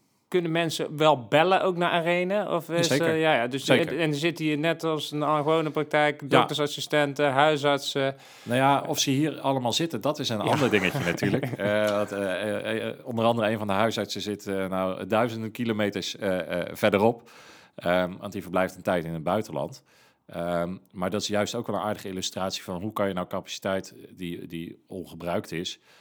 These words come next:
Speaker 2: eh, inzetten. Eh, deze huisarts bevindt zich anderhalf jaar in het, eh, buitenland. En die heeft gezegd van, "Nou, hier kan ik geen huisartsdiensten, eh, doen, maar ik wil wel graag, eh, nou ja, mijn, eh, mijn vak uitoefenen. Kan dat dan via jullie?"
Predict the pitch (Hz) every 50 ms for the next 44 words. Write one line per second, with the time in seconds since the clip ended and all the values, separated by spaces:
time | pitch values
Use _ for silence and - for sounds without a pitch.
0 | _ _ _ _ - 87 85 80 - - 101 117 120 104 98 87 - 76 69 71
1 | _ _ _ _ _ _ _ _ - - 82 80 82 82 80 - 87 85 82 90
2 | 85 85 85 82 82 80 - - 82 82 85 82 80 78 76 78 80 82 80 80
3 | 78 78 80 78 73 73 73 76 76 76 - - 78 78 76 71 76 80 85 101
4 | - - 76 67 64 67 87 - - - 82 85 82 80 78 - - 82 80 -
5 | 80 73 78 82 - - 76 76 80 - - 82 80 73 71 69 85 90 80 85
6 | 82 - - - - _ _ _ _ _ _ _ _ _ _ - 78 80 76 69
7 | - - 76 71 67 - - - 67 65 67 67 - 69 73 71 80 82 90 113
8 | 120 - - - - - - _ _ - 80 78 - 85 78 82 82 78 - 87
9 | 78 73 71 - - _ _ _ _ _ - 82 76 71 - - - _ _ -
10 | 95 87 71 62 - - _ - - 69 67 67 67 67 69 69 71 73 - 92
11 | 98 - - 85 78 71 69 - 67 - - 71 71 95 - _ _ _ _ _
12 | _ _ _ - - 87 78 80 73 - 71 69 69 - - 73 69 71 78 85
13 | 98 95 - 67 64